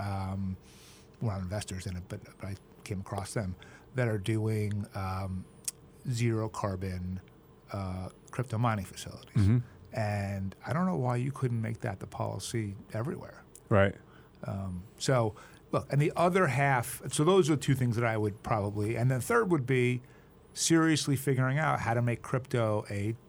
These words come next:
Speaker 1: growth job industry in the U S and really corner that market.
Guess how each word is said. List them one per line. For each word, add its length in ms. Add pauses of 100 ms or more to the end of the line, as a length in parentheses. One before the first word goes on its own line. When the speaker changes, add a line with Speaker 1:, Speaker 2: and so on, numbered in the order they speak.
Speaker 1:
growth 400 (120)
job 480
industry 540
in 80
the 80
U 280
S 500 (300)
and 260
really 280
corner 400
that 180
market. 420